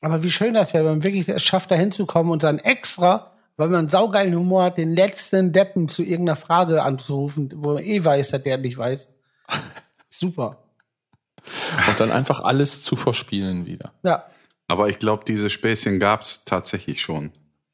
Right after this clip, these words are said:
Speaker 1: Boah. Nicht schlecht.
Speaker 3: Bin ich mir ziemlich sicher.
Speaker 2: Ja,
Speaker 3: Irgendwas
Speaker 2: du,
Speaker 3: hab
Speaker 2: der
Speaker 3: ich da
Speaker 2: eine
Speaker 3: mal
Speaker 2: Typ, der hat auch
Speaker 3: mitbekommen.
Speaker 2: seinen, der eine Typ, der hat auch seinen Vater angerufen und hat jetzt, äh, eine Comedy-Karriere an der Haken.
Speaker 3: Der, der hat doch
Speaker 2: Bastian
Speaker 3: einfach mit dem
Speaker 2: Bielendorfer.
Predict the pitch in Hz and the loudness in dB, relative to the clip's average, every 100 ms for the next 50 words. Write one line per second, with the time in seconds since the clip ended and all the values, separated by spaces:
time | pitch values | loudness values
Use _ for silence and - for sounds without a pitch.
0 | _ _ _ _ _ _ _ - 113 87 | _ _ _ _ _ _ _ -4 -2 -2
1 | 90 - _ _ _ _ _ _ _ _ | -6 -16 _ _ _ _ _ _ _ _
2 | _ _ _ - 120 156 87 92 101 92 | _ _ _ -14 -12 -4 -2 -2 -2 -4
3 | - 104 95 92 95 104 92 95 139 139 | -4 -2 -2 -2 -2 -2 0 0 0 0
4 | 104 98 117 127 156 143 139 143 147 131 | 0 0 2 2 2 4 4 6 4 4
5 | 131 123 - _ _ _ _ _ 71 92 | 2 2 -2 _ _ _ _ _ 0 0
6 | 113 123 120 120 120 113 113 104 107 113 | 0 -2 0 0 2 0 0 0 0 2
7 | 113 143 139 147 151 151 151 151 156 143 | 4 2 2 2 2 2 2 2 2 0
8 | - 139 135 139 135 143 135 151 - - | 0 0 2 2 4 4 4 2 -2 -14
9 | - 233 - 151 135 104 - 90 92 90 | -10 -8 0 2 2 2 0 2 2 2
10 | 80 80 87 - - - _ - - _ | 0 0 0 -2 -4 -14 _ -20 -20 _
11 | _ _ - 104 104 101 98 101 98 110 | _ _ 0 2 4 2 2 4 4 4
12 | 135 117 107 101 117 - 156 123 104 101 | 4 4 4 4 4 6 6 6 4 2
13 | 92 90 82 - | 2 2 0 -4